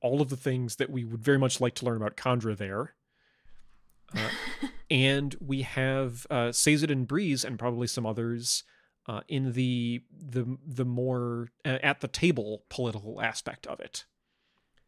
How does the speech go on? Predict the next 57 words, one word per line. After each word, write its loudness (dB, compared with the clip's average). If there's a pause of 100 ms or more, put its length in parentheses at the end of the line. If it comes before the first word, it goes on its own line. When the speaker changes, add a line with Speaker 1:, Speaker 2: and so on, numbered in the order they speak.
(760)
Speaker 1:
Uh, -8
and 2
I'm 0
not 0
going 0
to -2
go 2
down 4
exhaustively -4
of, -2
like, -6
what -6
other -4 (420)
threads -2
we -2
have. 0
I 2
can -4
think -2
of -4
at -4
least -4
a -6
couple -4
others 0
that -2
we're -4
going -2
to -4
have -4
to -8
get -4
to -6
at -8
some -8
point. -6 (520)
Uh, -2
but 0
at -2
this -2
point, 0 (180)
we 0
have 4
a -2
pretty -4
good, -4
uh, -8 (580)
a -6
pretty 4
good 4
set 2
to -6
get -2
us -6
started, -4
I -12
think. -16